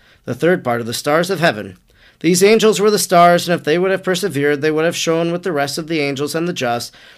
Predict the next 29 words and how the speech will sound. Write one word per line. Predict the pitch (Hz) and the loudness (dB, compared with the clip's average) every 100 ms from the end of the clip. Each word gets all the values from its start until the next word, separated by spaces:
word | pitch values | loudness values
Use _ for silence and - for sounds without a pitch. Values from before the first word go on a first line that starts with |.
| - | -6
like | 170 180 | -4 -2
the | |
sun | 170 220 170 123 | -2 2 2 0
through | 165 | -2
the | 160 | -4
perpetual | 165 175 220 180 135 131 | -4 -2 -2 -2 -4 -4
eternities. | 135 160 156 143 120 110 104 - _ _ _ | -4 -4 -4 -4 -6 -8 -10 -16 _ _ _
Daniel | - 147 135 110 113 - _ | -2 0 0 -2 -6 -10 _
twelve | - 131 110 104 - _ | -6 -4 -4 -8 -12 _
three. | 147 151 123 110 - _ _ _ - | -6 -2 -2 -4 -10 _ _ _ -4
"But | 196 | 0
the | 202 | 0
punishment | - 233 277 - 233 196 | 2 2 2 0 0 0
which | 170 170 | -2 -4
they | 143 165 214 | -2 0 2
merited | 214 156 139 123 123 | 2 2 0 -2 -4
drew | 160 202 | 0 2
them | 240 214 | 2 0
down | 147 147 151 | 0 0 -2
to | 151 | -4
the | 156 151 | -4 -2
earth, | 147 127 104 _ _ _ - | -2 -2 -4 _ _ _ -6
and | 139 | 0
their | 165 | 2
unhappiness | 160 147 - - 131 101 160 | 2 0 -2 0 -4 -4 -6
into | 147 165 | -4 -4
its | 127 | -4
very | 147 214 247 | -2 -2 -2
center, | 220 196 101 | -4 -4 -6